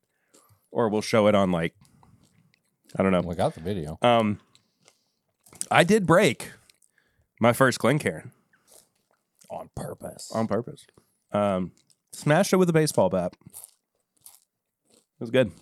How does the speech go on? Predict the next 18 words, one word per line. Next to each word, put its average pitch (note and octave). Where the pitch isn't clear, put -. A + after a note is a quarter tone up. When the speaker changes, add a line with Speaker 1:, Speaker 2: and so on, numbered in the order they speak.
Speaker 2:
How C#3
many G#3
Glencairns C3
have G#2
you G2
broke F#2
not E2+
on D#2
purpose? C#2+
Speaker 1:
Um, A3
not F4
a C4+
whole A2+
lot. G2+
Maybe, D#3
like, D3
three, F#3+
four. F3